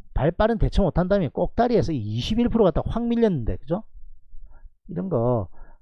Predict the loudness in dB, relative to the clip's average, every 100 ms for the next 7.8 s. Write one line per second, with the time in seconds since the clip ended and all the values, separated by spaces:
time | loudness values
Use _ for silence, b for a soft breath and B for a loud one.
0 | 0 2 0 0 2 2 2 -2 0 0
1 | 0 -4 -4 -2 -2 2 6 6 6 0
2 | 0 -2 -4 -6 0 2 2 2 0 -2
3 | -4 0 0 2 2 0 0 -2 -2 -4
4 | -6 b b -4 2 6 6 6 4 4
5 | 2 2 6 4 4 0 0 -2 -2 0
6 | 0 2 2 2 0 0 2 4 4 4
7 | 2 2 2 -2 -2 -4 -6 -8